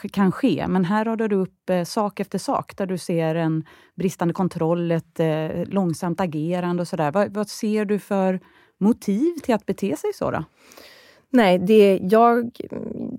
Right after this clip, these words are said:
Speaker 2: det är det här jag tycker att man kan skapa en större trygghet kring och, ehm, och att det finns en del,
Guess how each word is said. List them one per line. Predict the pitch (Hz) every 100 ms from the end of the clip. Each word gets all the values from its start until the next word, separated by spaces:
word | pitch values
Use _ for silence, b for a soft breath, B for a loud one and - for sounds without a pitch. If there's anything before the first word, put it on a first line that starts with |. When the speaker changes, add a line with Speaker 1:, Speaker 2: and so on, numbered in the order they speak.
| -
Speaker 2:
det | 220
är | 233
det | 202
här | 202
jag | 214 208
tycker | 180 165
att | 170
man | 156
kan | -
skapa | 160 - 165 156
en |
större | 165 156 151
trygghet | 165 - 165 - 202 185 -
kring | - 190
och, | - 190 175 165 156 151 -
ehm, | - 170 160 - - 190 185 180 180 196 208
och | -
att | 190
det | 202
finns | - 165 -
en |
del, | 165 147 143